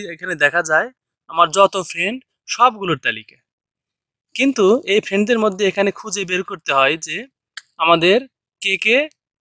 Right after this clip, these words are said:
এই আমাদের লা-, আমার লাইনে আছে। যেমন এখানে যে প্রাথমিক সহকারী শিক্ষক সমাজ, এটা লাইনে আছে, তারপরে আরও খুঁজতে হচ্ছে নিচের দিকে। এইরকম করে আমাদের খুঁজে খুঁজে বের করতে হবে। এই যে রায়হান হক এ লাইনে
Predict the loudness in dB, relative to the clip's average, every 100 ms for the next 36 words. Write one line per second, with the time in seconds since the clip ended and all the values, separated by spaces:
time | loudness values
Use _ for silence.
0 | _ _ 0 2 4 4 4 2 0 2
1 | 0 2 0 0 -2 -2 -4 _ _ _
2 | -2 0 -2 -2 -2 -2 -4 -6 -6 -8
3 | -12 -10 -10 -10 -10 -8 -8 -10 -16 _
4 | -18 -16 -12 -8 -8 -8 -8 2 2 2
5 | -4 -6 -12 _ _ _ _ _ _ _
6 | _ _ 4 4 4 4 4 4 4 4
7 | 0 -8 -16 -16 -12 -12 -12 -16 _ _
8 | -8 -8 -6 -10 -8 -12 -14 _ _ _
9 | _ _ _ _ -2 2 4 4 4 6
10 | 6 4 4 2 -2 _ -14 -6 -6 -6
11 | -6 -2 -2 -2 -8 -8 -4 0 0 -2
12 | -12 _ _ _ 0 4 6 6 4 4
13 | 2 2 _ _ _ _ _ _ _ _
14 | _ _ -2 4 6 6 6